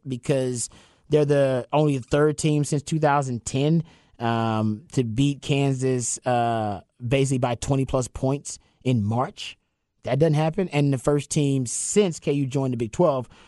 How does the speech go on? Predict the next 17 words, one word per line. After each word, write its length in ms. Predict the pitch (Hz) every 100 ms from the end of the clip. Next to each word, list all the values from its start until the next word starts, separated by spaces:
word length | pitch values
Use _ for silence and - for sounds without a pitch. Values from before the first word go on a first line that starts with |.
| -
to 80 | 139
defeat 260 | 117 143
Kansas 240 | - 131 120
by 160 | 120
fifteen 420 | 110 151 127 131 110
plus 180 | 110 -
points 280 | 120 107
in 60 | 110
consecutive 480 | 104 - 110 98 95
weeks. 220 | 123 - - -
You 60 | 120
just 120 | 175
don't 220 | 240 185
beat 200 | 127 190
Kansas 400 | - 127 113 107
like 200 | 104 104
that. 280 | 101 95 87